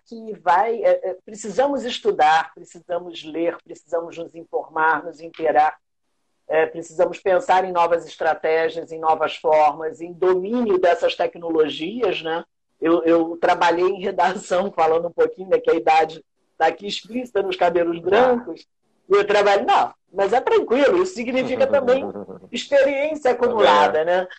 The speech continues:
Speaker 1: É, é, a gente, é, é, trabalhou com máquina de escrever e hoje você tem exatamente toda essa dinâmica, né, das tecnologias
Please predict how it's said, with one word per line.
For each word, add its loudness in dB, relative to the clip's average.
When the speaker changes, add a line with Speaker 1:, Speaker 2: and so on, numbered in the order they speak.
Speaker 1:
É, 4
é, 4
a 4
gente, -10
é, 2
é, 0
trabalhou 2
com -4
máquina 0
de -8
escrever 0
e -2
hoje 2
você -2
tem -2
exatamente -4
toda -2
essa -2
dinâmica, -2
né, 2
das 2
tecnologias -4